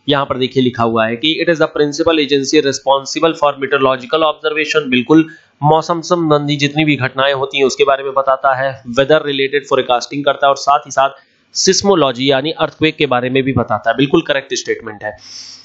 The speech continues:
ये body statutory body है, बिल्कुल correct है, statutory बॉडी है, लेकिन ये Ministry of Science and Tech के अंतर्गत काम नहीं करता है, ये काम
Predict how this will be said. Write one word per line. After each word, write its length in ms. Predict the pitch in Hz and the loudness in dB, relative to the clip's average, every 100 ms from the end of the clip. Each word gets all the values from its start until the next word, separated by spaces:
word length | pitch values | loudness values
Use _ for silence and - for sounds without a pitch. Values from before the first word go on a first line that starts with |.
| _ | _
ये 80 | 147 | 0
body 280 | 147 160 196 | 2 0 0
statutory 480 | 175 165 156 156 175 | 0 -2 0 2 4
body 280 | 165 160 160 | 4 2 2
है, 120 | 160 | 0
बिल्कुल 300 | 151 135 165 | 0 2 0
correct 320 | 156 156 156 156 | 2 2 2 2
है, 460 | 147 156 - 139 | 2 -2 -6 -6
statutory 500 | 127 135 127 139 156 | 0 0 2 2 2
बॉडी 240 | 147 139 143 | 2 0 0
है, 40 | |
लेकिन 340 | 143 170 208 185 | 0 0 0 2
ये 280 | 147 156 - _ _ | 2 0 -6 _ _
Ministry 280 | 156 170 196 | 0 2 2
of 80 | 202 | 2
Science 420 | - 165 156 185 170 | 0 0 0 0 -2
and 100 | 156 | 0
Tech 160 | 170 165 | 0 2
के 60 | 165 | 0
अंतर्गत 400 | 139 151 151 - | 2 2 0 2
काम 220 | 143 139 | 0 2
नहीं 240 | 135 131 160 | 0 2 0
करता 340 | 156 - 131 | -2 -2 -2
है, 100 | 123 135 | 0 -2
ये 60 | |
काम 220 | 156 139 | -2 -4